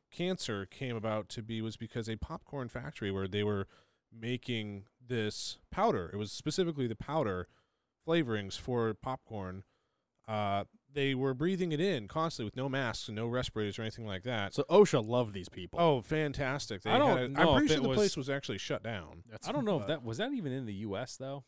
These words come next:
Speaker 1: I don't know where it was. I thought it was in the U S. I don't really know.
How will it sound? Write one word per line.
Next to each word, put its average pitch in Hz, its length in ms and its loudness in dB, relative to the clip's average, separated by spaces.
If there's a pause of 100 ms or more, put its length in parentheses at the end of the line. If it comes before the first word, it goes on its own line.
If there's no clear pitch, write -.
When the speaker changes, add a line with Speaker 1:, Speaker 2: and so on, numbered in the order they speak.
(140)
Speaker 1:
I 131 120 0
don't 113 180 -4
know 104 120 -4
where 104 220 -2
it 104 60 -4
was. 104 340 -4
I 127 80 -4
thought 151 320 2
it 180 40 0
was 180 120 -2
in 190 80 -2
the 185 100 -4
U 180 160 -2
S. 175 140 -4
I 120 100 -2
don't 107 140 -6
really 90 240 -8
know. 87 300 -8